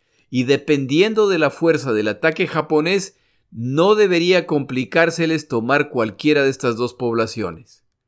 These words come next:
Los japoneses escogen Kohima, y no pasa mucho tiempo hasta que tienen rodeado el destacamento que existe en esta villa. Se envían fuerzas a reforzar a los aliados,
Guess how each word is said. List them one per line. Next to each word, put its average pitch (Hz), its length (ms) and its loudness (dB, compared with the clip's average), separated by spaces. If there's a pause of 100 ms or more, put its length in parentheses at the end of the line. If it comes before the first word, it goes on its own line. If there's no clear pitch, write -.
(680)
Los 113 160 -6
japoneses 170 560 2
escogen 185 760 -2
Kohima, 117 680 -8 (520)
y 131 140 4
no 190 260 0
pasa 214 280 0
mucho 180 360 -2
tiempo 175 520 -2
hasta 131 300 -4
que 120 140 -6
tienen 175 560 -2
rodeado 135 760 0
el 151 120 0
destacamento 123 840 -4
que 131 80 -6
existe 123 480 -6
en 113 80 -4
esta 113 320 -4
villa. 131 480 -4 (800)
Se 151 180 0
envían 190 460 0
fuerzas 185 500 -2
a 147 80 0
reforzar 127 920 0
a 131 100 0
los 120 240 -4
aliados, 190 640 0